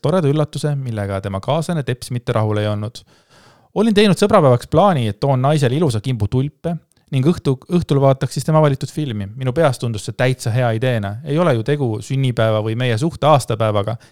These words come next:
Pigem see kommertspüha, kus tead, et naine midagi ikka ootab. Aga ma pole kunagi olnud meelt, et sellisel päeval peaks mingi hiigelsuure üllatuse korraldama. Pole ette jäänud ka, et mõni tuttav seda suurelt tähistaks. Päev nagu päev ikka.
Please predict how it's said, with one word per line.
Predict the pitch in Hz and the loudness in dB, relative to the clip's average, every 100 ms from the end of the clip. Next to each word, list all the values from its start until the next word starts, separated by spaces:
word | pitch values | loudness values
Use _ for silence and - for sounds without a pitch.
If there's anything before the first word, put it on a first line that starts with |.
| _ | _
Pigem | 247 208 147 | -2 0 0
see | 160 | 0
kommertspüha, | 165 180 180 - 165 139 117 - - _ | 2 4 2 0 2 2 0 -6 -20 _
kus | - 117 | -6 -2
tead, | 180 160 117 | 2 2 2
et | 131 | -2
naine | 143 151 117 110 127 | 0 0 0 -2 -4
midagi | 156 120 175 | 0 0 0
ikka | - 120 | -4 -2
ootab. | 113 - - - _ - | 0 -2 -10 -12 _ -6
Aga | 143 | 0
ma | 226 | 0
pole | 226 196 | 2 0
kunagi | 175 214 127 135 | 2 2 2 0
olnud | 123 | -2
meelt, | 123 147 123 127 | -2 -2 -4 -8
et | |
sellisel | - 143 131 117 | -6 -6 -6 -4
päeval | 123 127 113 | 0 0 0
peaks | 107 101 - | -2 -4 -4
mingi | 120 113 | -6 -4
hiigelsuure | 131 170 117 110 107 | -4 -2 -4 -4 -4
üllatuse | 139 131 - 101 | -4 -4 -6 -6
korraldama. | 110 117 101 98 104 - _ _ _ _ | -2 0 -2 -6 -10 -16 _ _ _ _
Pole | 175 226 | 2 2
ette | 233 175 | 2 2
jäänud | 196 175 - | 4 4 2
ka, | 196 160 | 4 4
et | 127 | 4
mõni | 139 127 | -2 -4
tuttav | 214 - 113 107 | -6 -6 -6 -4
seda | 104 | -4
suurelt | 110 143 110 - | -4 -2 -4 -2
tähistaks. | 123 110 123 - - _ _ _ | -4 -4 -10 -12 -18 _ _ _
Päev | 160 151 135 | 2 4 2
nagu | 127 | 0
päev | 175 147 190 | 0 0 -2
ikka. | - 107 | -6 -6